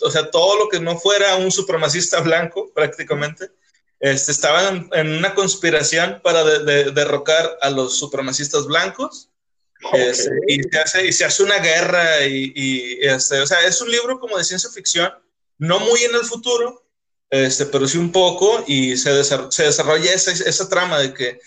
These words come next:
Speaker 1: este, todos los que no son supremacistas blancos están contra ellos, y luego, pero en el libro, ellos terminan ganando.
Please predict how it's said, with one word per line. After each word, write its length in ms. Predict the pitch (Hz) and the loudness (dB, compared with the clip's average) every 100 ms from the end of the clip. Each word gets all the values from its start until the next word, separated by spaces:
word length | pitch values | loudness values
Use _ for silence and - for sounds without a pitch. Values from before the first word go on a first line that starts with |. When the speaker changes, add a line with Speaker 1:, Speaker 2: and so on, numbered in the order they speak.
| - - - | -20 -20 -4
Speaker 1:
este, 360 | 123 127 - 139 | 0 0 -2 0
todos 260 | 254 262 | 2 4
los 120 | 214 | 2
que 120 | - 170 | 0 0
no 140 | 185 | 0
son 220 | 180 196 | 0 -2
supremacistas 640 | 190 185 175 165 175 202 | -2 -6 -6 -4 -2 -2
blancos 340 | 185 185 190 190 | 0 -2 -2 -6
están 220 | - 156 | -4 -8
contra 360 | 185 170 147 151 | -8 -4 0 0
ellos, 420 | 175 185 185 - - | 2 0 -4 -10 -8
y 80 | |
luego, 420 | 131 143 175 175 - | 0 2 2 0 0
pero 140 | 143 | 0
en 80 | 143 | 2
el 80 | 147 | 2
libro, 400 | 185 185 185 - | 2 2 0 2
ellos 360 | 170 196 - | 0 2 0
terminan 420 | - 139 139 139 131 | -2 -4 -4 -4 -6
ganando. 460 | 123 135 147 113 | -8 -8 -10 -18